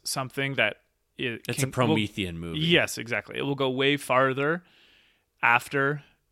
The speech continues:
Speaker 1: it's gone than it can ever do on its own.
Speaker 2: Yes.
Speaker 1: You know, uh, I agree. And watching it this time through the lens of knowing I'm gonna talk about it on this, uh, podcast, like, it's just so rich
Speaker 2: Yes.
Speaker 1: for the philosophy.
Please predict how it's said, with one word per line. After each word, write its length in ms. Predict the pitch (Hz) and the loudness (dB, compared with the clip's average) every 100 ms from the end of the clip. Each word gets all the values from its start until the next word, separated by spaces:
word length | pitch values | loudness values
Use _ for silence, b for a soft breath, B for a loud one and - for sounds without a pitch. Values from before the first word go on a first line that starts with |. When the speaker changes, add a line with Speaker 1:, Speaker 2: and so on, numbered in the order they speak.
| _ - | _ -12
Speaker 1:
it's 160 | - | -10
gone 380 | - 110 123 151 | -4 0 0 0
than 140 | 139 113 | -2 -6
it 100 | - | -8
can 140 | 127 | -8
ever 200 | 110 107 | -6 -6
do 200 | 104 101 | -6 -6
on 80 | 98 | -6
its 180 | 98 98 | -8 -8
own. 300 | - - - | -8 -10 -8
Speaker 2:
Yes. 420 | 110 82 - - - | -2 -2 -4 -12 -14
Speaker 1:
You 140 | 98 | -12
know, 200 | 98 107 156 - | -10 -12 -14 -12
uh, 180 | 104 - | -10 -8
I 80 | 107 | -8
agree. 320 | 101 98 107 _ | -10 -12 -14 _
And 380 | 156 165 160 156 - _ _ _ _ _ _ _ _ _ - | -2 0 0 -4 -12 _ _ _ _ _ _ _ _ _ 0
watching 380 | 180 196 196 170 | 6 6 6 4
it 120 | 147 | 4
this 180 | 147 - | 2 2
time 320 | 147 143 151 | 2 2 0
through 140 | 143 | -2
the 80 | 127 | -2
lens 360 | 120 123 135 131 | 2 2 0 -2
of 280 | 131 117 - | -2 -4 -8
knowing 320 | 123 120 120 | -6 -4 -2
I'm 40 | 113 | -2
gonna 120 | 110 | -4
talk 300 | - 135 135 | 0 0 2
about 160 | 139 131 | 2 2
it 60 | |
on 140 | 131 127 | 2 0
this, 180 | 131 127 | -4 -6
uh, 80 | - - | -8 -8
podcast, 480 | 139 139 143 135 - | -4 -2 0 -2 0
like, 260 | 117 101 - - | -4 -4 -8 -12
it's 320 | 165 - - | -10 -10 -10
just 440 | - 147 - - | -8 -8 -10 -10
so 280 | - - 117 | -10 -6 -4
rich 640 | 101 98 - - - - _ - | -4 -4 -6 -8 -10 -12 _ -8
Speaker 2:
Yes. 200 | 90 104 | -4 -2
Speaker 1:
for 300 | 120 107 104 - | 0 -2 -4 -10
the 80 | 117 | -14
philosophy. 760 | 117 101 107 - - - | -8 -6 -6 -8 -12 -20